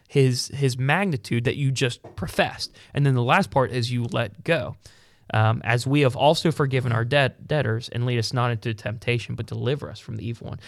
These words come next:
And <clears throat> this isn't about, you know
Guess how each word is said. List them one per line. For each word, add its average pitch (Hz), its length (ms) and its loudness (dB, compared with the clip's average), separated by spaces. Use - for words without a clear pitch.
And 139 180 0
<clears throat> 170 540 -16
this 160 220 0
isn't 208 320 6
about, 139 420 4
you 127 100 -6
know 117 160 -6